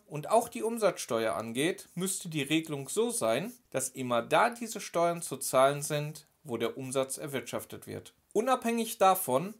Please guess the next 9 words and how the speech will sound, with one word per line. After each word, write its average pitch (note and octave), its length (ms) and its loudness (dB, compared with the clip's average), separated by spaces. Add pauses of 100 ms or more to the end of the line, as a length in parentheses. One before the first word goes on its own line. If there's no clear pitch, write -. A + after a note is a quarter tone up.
(220)
wo D#3 280 0
auf G#3+ 260 4
der D3 220 2
Welt F3 260 2
ein C3 160 -6
Unternehmen B2+ 720 -6
seinen E3 240 -4
Sitz A#2 320 -8
hat. G2 240 -10